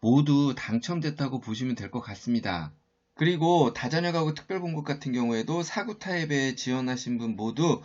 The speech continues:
이분들도 부적격 처리가 되지 않는 이상 모두 당첨됐다고 보시면 됩니다. 이렇게 당첨되신 분들 축하드리고요. 계속해서 힐스테이트 프로지오 수원 일반 공급 청약 경쟁률 알아보도록 하겠습니다.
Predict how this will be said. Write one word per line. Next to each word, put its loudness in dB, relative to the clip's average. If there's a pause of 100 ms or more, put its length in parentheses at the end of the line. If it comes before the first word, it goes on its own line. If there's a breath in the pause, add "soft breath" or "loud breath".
(240 loud breath)
이분들도 4
부적격 -2
처리가 -2
되지 -4
않는 -2
이상 0 (280 loud breath)
모두 -2
당첨됐다고 -4
보시면 -4
됩니다. 0 (300)
이렇게 0
당첨되신 0
분들 0
축하드리고요. -2 (1900)
계속해서 8
힐스테이트 -2
프로지오 0
수원 8
일반 6
공급 4
청약 4
경쟁률 4
알아보도록 -2
하겠습니다. 0